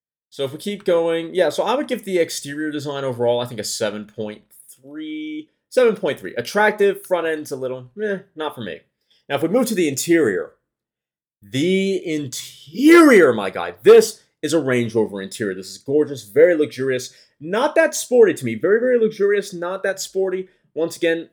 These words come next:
a very typical complaint for me where it's not. It, if this were a luxury car, it'd be very special to me. And the Range Rover is sort of a luxury car, but it, there's not enough sporty touches in it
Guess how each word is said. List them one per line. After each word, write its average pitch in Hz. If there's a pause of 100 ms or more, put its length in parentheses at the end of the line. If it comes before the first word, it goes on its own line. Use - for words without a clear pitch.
a 151
very 151
typical 151
complaint 147
for 147
me 143
where 139
it's 131
not. 147 (500)
It, 208 (100)
if -
this 220
were 269
a 208
luxury 156
car, 185
it'd 220
be 131
very 110
special -
to -
me. - (340)
And 180
the 185
Range 240
Rover 240
is 214
sort 156
of 107
a 104
luxury 95
car, 127
but 139
it, 147
there's 160
not 185
enough 180
sporty 160
touches 151
in 202
it 190